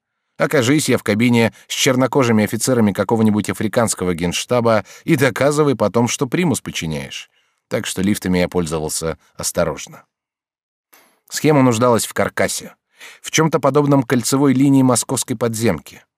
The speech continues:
Я отобрал два десятка самых крупных и изученных мной мегаполисов перекрестков, от которых расходились линии перемещений по всему миру.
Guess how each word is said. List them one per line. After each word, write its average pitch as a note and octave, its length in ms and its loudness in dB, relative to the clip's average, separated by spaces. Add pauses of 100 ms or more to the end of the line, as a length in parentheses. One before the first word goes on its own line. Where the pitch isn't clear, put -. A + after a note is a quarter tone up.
(480)
Я A2+ 160 2
отобрал A2 440 2
два F#2+ 160 2
десятка G2 420 -2
самых F#2+ 320 0
крупных B2 540 -2
и C#3 140 2
изученных C3 540 -2
мной A2+ 240 2
мегаполисов G#2 760 0
перекрестков, - 920 -4 (280)
от - 160 -6
которых G2 360 0
расходились E2 580 -4
линии E2 240 -4
перемещений G#2+ 720 -2
по A#2+ 120 -6
всему F#2+ 300 -2
миру. D2 420 -8